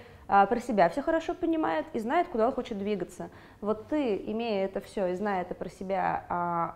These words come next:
могла бы сейчас прийти в продюсерский центр как сольный артист? Или это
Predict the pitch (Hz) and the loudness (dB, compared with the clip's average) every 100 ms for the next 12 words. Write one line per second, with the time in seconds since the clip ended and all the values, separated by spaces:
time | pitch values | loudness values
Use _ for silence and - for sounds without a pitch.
0 | - 185 185 294 370 - 226 220 185 - | -4 -2 2 2 2 -2 -2 -2 -8 -10
1 | 185 190 180 180 - - - 160 - 165 | -6 -4 -2 -4 -10 -12 -8 -8 -10 -14
2 | - 180 160 - - - - - - - | -10 -8 -8 -10 -14 -18 -20 -20 -16 -4
3 | 196 185 185 180 | 0 0 0 -2